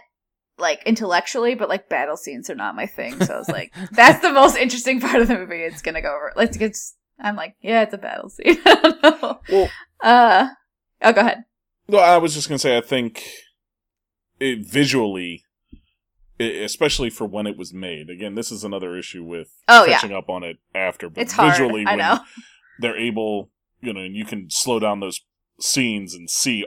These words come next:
Speaker 3: all the individual, you know, orcs that are lined up outside of Helm's Deep, that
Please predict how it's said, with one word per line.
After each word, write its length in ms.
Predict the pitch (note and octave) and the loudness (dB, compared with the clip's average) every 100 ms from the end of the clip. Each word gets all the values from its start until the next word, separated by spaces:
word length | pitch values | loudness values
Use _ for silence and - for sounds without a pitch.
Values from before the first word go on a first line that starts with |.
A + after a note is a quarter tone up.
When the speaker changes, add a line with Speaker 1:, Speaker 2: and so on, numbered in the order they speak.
| - | -4
Speaker 3:
all 260 | A#2 A2 G2+ | 0 2 0
the 140 | G2 - | -6 -12
individual, 920 | G#2+ G2 G2 G2 G#2+ F#2+ F#2+ F2+ - _ _ _ _ _ | -10 -10 -10 -12 -12 -10 -10 -10 -14 _ _ _ _ _
you 120 | G#2 | -10
know, 160 | E2+ - | -10 -10
orcs 360 | A2+ G#2 - - | -8 -8 -8 -12
that 100 | F#2+ | -10
are 100 | F2 | -12
lined 320 | F2+ G2 F2+ | -12 -12 -10
up 140 | G2 F2+ | -12 -10
outside 580 | F2 - - F#2+ F2 E2 _ _ _ _ _ _ _ - | -10 -10 -8 -8 -8 -12 _ _ _ _ _ _ _ -14
of 120 | - | -10
Helm's 340 | A2+ F2+ D#2 | -10 -10 -12
Deep, 320 | F2 A2+ F2+ - _ _ - - - - _ _ _ | -10 -8 -10 -14 _ _ -14 -10 -12 -14 _ _ _
that 400 | F2 G2+ F2+ | -14 -10 -10